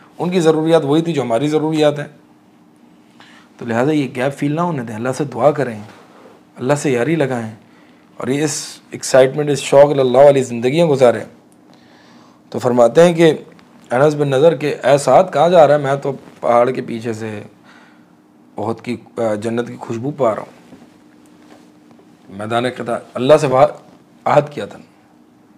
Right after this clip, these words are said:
अल्लाह से agreement किया था, "अल्लाह देखेगा तू मैं क्या करता हूँ।" कूद पड़े, क़िताल किया, लड़ते रहे, लड़ते रहे, हत्ता कि शहीद हो गए। जब जंग ख़त्म हो गई तो बाद में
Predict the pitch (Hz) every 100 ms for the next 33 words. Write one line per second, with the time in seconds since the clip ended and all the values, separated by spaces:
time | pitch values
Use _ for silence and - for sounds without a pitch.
0 | _ - 110 113 120 107 123 139 117 107
1 | 117 135 143 117 127 139 156 131 - _
2 | _ _ _ _ _ - 117 123 123 117
3 | - 123 - _ _ _ _ _ _ _
4 | _ _ _ _ _ _ _ _ _ _
5 | _ 127 139 143 156 160 - - _ _
6 | _ _ - _ 107 123 139 123 139 135
7 | 135 123 117 127 139 139 131 127 123 123
8 | 131 127 117 - 113 107 104 113 117 117
9 | - _ _ _ - - _ _ _ _
10 | _ _ _ _ - 107 120 147 127 120
11 | 143 131 113 104 - _ - - - 113
12 | 123 120 127 123 117